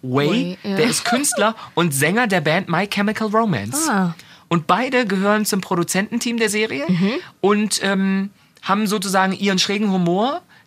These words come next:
Speaker 1: der Vorlage des Comics auch in die Serie, äh, um, ähm, reinbringen können.
Speaker 2: Cool,
Speaker 1: Das
Speaker 2: okay,
Speaker 1: Ganze wurde
Speaker 2: okay.
Speaker 1: dann geschrieben von Jeremy Slater. Der hat zwei neue Figuren geschaffen, die es noch nicht im Comic gab. Zum
Speaker 2: Mhm.
Speaker 1: Beispiel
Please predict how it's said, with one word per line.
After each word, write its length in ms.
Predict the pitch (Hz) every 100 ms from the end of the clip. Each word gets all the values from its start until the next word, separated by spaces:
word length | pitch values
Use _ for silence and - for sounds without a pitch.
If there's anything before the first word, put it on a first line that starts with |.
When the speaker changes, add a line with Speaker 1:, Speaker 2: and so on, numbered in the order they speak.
| -
Speaker 1:
der 400 | 185 185 180 190 _ _ _ _
Vorlage 480 | - 247 226 202 185
des 140 | 170
Comics 320 | 214 240 - -
auch 180 | 190 220
in 100 | 202
die 80 |
Serie, 400 | 190 196 196 165 -
äh, 20 |
um, 320 | 151 - 156 156
ähm, 260 | 139 139 123
reinbringen 520 | 135 147 139 151 156
können. 280 | 160 165 226
Speaker 2:
Cool, 400 | 508 240 180 190 -
Speaker 1:
Das 100 | - 233
Speaker 2:
okay, 80 |
Speaker 1:
Ganze 280 | 185 214 214
wurde 180 | 190 190
Speaker 2:
okay. 80 | 180
Speaker 1:
dann 160 | 170 165
geschrieben 480 | 156 202 233 269
von 320 | 240 185 175 165
Jeremy 300 | 170 165 160
Slater. 540 | 160 156 202 262 339 - - - -
Der 120 | 185
hat 120 | 202 226 - _ _ _ _ -
zwei 300 | - 190 190
neue 180 | 202
Figuren 320 | 208 147 123 120
geschaffen, 360 | 117 107 -
die 60 | 131
es 80 | 143
noch 100 | 165
nicht 140 | 202
im 80 | 208
Comic 280 | 196 196 196
gab. 320 | 175 233 -
Zum 80 | 208
Speaker 2:
Mhm. 40 |
Speaker 1:
Beispiel 280 | 190 220 190